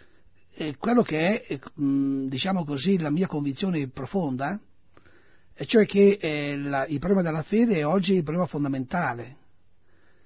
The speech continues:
eh, della Chiesa, eh, perché oggi molti perdono la fede, ma nel medesimo tempo oggi molti, oggi molti vogliono approfondire la propria fede.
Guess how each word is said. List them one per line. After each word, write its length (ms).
eh, 180
della 220
Chiesa, 640
eh, 420
perché 260
oggi 220
molti 320
perdono 340
la 120
fede, 520
ma 220
nel 120
medesimo 380
tempo 320
oggi 340
molti, 720
oggi 340
molti 640
vogliono 380
approfondire 460
la 60
propria 280
fede. 440